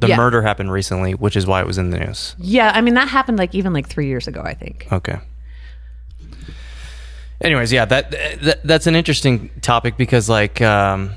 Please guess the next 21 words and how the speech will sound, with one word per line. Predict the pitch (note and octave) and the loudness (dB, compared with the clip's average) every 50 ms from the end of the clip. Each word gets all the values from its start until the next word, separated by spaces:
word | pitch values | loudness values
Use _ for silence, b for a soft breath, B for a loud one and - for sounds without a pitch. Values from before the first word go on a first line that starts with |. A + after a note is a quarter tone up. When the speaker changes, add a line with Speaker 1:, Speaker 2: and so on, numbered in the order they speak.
| - - | -12 -2
Speaker 2:
Two | - C4+ | -2 2
thousand | A#3+ C#4+ C#4 C#4 C4+ B3+ A#3+ | 4 4 4 6 4 4 4
fifteen, | - A3+ G#3+ - - G#3 D3+ - D#3 | 4 2 0 2 0 0 0 0 -2
he | D3+ - F#3 E3+ | -4 0 2 2
was | E3 E3 E3 | 2 4 4
a | E3 D3 D3 D3 D3 | 4 4 4 4 4
runner | C#3+ D#3 D#3 D#3 D3+ D3 | 4 4 4 4 4 2
in | D3+ - D#3 D#3 | 2 2 2 2
the | D3 | 0
Summer | - - D#3+ D#3 C#3+ C#3+ | 0 0 0 0 2 2
Olympics. | C#3+ C#3 B2 - G#2 - - - - - - - - | 2 0 0 -2 -4 -6 -6 -10 -14 -14 -16 -16 -16
So | - - - F3 D#3+ D#3 | -12 -2 2 4 6 6
that | D3+ C3 | 6 4
was | - D#3 - | 2 0 -4
four | - D3+ C#3+ B2+ | -2 -2 -2 -2
years | A#2+ G2 - - - | -2 -4 -4 -6 -4
ago. | - - - - - - - | -4 -4 -4 -6 -6 -2 -2
Speaker 1:
Okay. | B2 G#2 - G#2+ F#2+ F#2 - - - - - - - - - - - - - - - - - - - - - - - - - - - - - - - - - - - | -2 0 2 0 0 0 -2 -6 -12 -14 -14 -14 -14 -16 -16 -16 -16 -16 -16 -16 -16 -16 -16 -16 -16 -18 -18 -18 -18 -18 -16 -16 -16 -16 -16 -16 -16 -16 -16 -4 0
That's | C3 C3+ - - | 0 0 0 -2
kinda | - - - B2+ A#2+ A2 | -6 0 2 4 4 4
recent. | G2+ G2 F#2+ F#2 - G2+ F#2+ - | 4 2 0 0 0 0 0 0